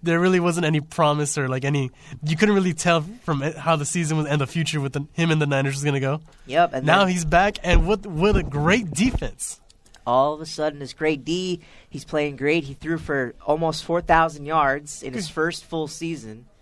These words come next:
Speaker 2: mind you, and, uh, just killing it. Twenty-seven touchdowns.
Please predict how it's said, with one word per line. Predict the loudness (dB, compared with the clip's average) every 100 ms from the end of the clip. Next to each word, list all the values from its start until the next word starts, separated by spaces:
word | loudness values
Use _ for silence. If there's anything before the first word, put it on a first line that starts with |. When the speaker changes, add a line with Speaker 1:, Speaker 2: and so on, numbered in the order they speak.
| _ -12
Speaker 2:
mind | -8 -8 -8
you, | -10 -10 -18 _ _ _ _ _ _ _
and, | -10 -8 -2
uh, | -2 -2
just | -8 -16
killing | -10 -6 -4 -6
it. | -10
Twenty-seven | -10 -10 -8 -6 -2 -2 -4
touchdowns. | -8 -8 -8 -10 -8 -8 -10 -18 -20